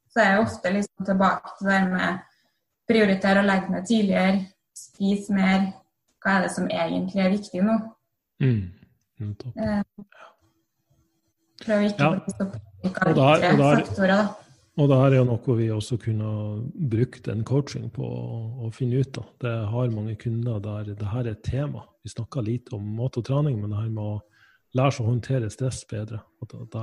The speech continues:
Speaker 2: er jeg faktisk blitt mer og mer av.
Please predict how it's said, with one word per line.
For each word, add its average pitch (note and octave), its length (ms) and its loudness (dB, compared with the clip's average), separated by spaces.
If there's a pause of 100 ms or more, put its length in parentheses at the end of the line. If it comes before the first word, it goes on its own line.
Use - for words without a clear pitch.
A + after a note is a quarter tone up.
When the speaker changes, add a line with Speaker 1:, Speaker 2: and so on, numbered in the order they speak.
(140)
Speaker 2:
er A#2 80 -6
jeg A#2 260 -4
faktisk - 400 -16
blitt - 460 -12
mer B2 260 2
og G#2+ 80 0
mer C3 240 0
av. G#2+ 200 -10